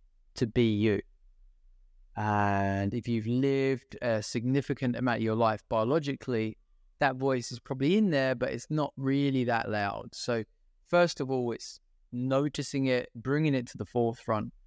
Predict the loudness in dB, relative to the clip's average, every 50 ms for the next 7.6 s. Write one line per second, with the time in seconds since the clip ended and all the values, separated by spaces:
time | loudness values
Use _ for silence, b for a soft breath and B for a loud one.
0 | _ -18 -6 -2 0 2 2 4 4 4 4 4 4 4 2 2 0 0 -4 -8
1 | -4 -2 -2 -2 -2 -2 -4 -6 -6 -6 -8 -12 -14 -18 -18 -20 _ _ -20 _
2 | _ _ _ -20 -20 _ -20 -20 -20 _ _ _ _ _ _ _ -20 -20 _ _
3 | _ _ _ -6 -2 0 0 2 2 0 0 -2 -2 -2 0 2 4 4 4 2
4 | 0 -2 -6 -16 -20 _ _ _ _ _ _ -20 -20 _ _ _ _ -20 -18 _
5 | 2 4 4 4 4 0 -2 -2 -2 -2 0 0 0 -2 -4 -6 -8 -12 -16 -20
6 | _ _ _ _ _ -10 -4 -2 -2 -2 -2 -6 -14 -10 -4 -2 0 0 2 2
7 | 0 -2 -2 -4 -8 -8 -8 -8 -12 -16 -18 -20